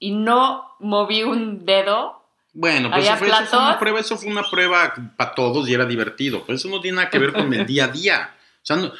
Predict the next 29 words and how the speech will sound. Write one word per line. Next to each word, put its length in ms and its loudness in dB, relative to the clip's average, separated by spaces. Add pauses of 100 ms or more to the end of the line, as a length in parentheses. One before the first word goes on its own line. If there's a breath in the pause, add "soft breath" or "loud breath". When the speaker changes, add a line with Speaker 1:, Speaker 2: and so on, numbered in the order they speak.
(140)
Speaker 2:
no 80 0
es 120 0
que 100 -2
seamos 320 0
desordenados 1120 2
Speaker 1:
Sí 120 -4
son. 200 -2
Speaker 2:
totalmente, 960 0
o 180 -4
no, 400 -2
o 100 -12
sea, 300 2 (640 loud breath)
no, 960 -4
no, 160 -6
en 100 -2
serio 220 2
no. 260 2
Es, 160 0
es, 220 -2 (240)
quieren 320 2
el 140 6
orden 300 2
como 240 0
a 40 -2
ustedes 480 0
les 160 -4
gusta 280 -8
el 80 -8
orden. 340 -12